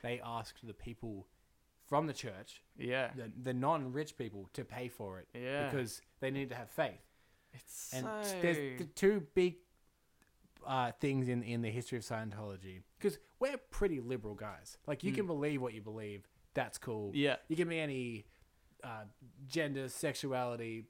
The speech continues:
Speaker 1: nationality, we, we don't care.
Speaker 2: Yeah.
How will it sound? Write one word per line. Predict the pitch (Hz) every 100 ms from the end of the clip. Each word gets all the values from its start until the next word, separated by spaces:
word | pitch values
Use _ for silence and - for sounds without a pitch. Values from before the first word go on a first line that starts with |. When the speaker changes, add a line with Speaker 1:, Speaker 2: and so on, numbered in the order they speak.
| -
Speaker 1:
nationality, | 139 143 127 135 123 117
we, | 113 123 135
we | 127 139
don't | 123 120 110
care. | 120 98 - -
Speaker 2:
Yeah. | 135 127